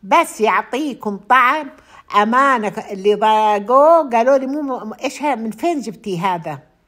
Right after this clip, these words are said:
الحين أي قالب عندكم، حتى لو ما عندكم قالب بإيدكم اعملوها كور أو بيضاوي زي الكبة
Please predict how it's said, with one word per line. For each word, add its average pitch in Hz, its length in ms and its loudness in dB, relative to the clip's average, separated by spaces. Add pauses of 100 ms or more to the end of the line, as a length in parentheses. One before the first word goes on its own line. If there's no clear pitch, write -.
(460)
الحين 214 360 -6 (100)
أي 359 380 0
قالب 277 420 2
عندكم، 165 580 -8
حتى 254 340 -4
لو 214 140 0
ما 214 140 -6
عندكم 240 380 -8
قالب 240 460 0
بإيدكم 220 600 -8
اعملوها 208 420 -4
كور 247 460 0
أو 190 120 0
بيضاوي 170 760 -2
زي 185 240 0
الكبة 151 520 -10